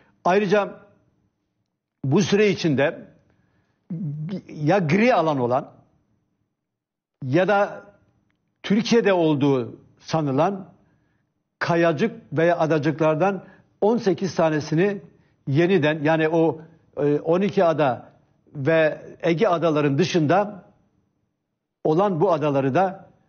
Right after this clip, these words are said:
e, demin belirttiğim gibi kendi adası olarak bunları silahsızlandırdı. Bence burada, e, bu konularda gerekli aktif politika, e, izlenememiştir.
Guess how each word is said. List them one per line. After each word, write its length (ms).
e, 60
demin 260
belirttiğim 520
gibi 360
kendi 320
adası 460
olarak 460
bunları 320
silahsızlandırdı. 960
Bence 320
burada, 600
e, 280
bu 200
konularda 480
gerekli 720
aktif 460
politika, 560
e, 180
izlenememiştir. 840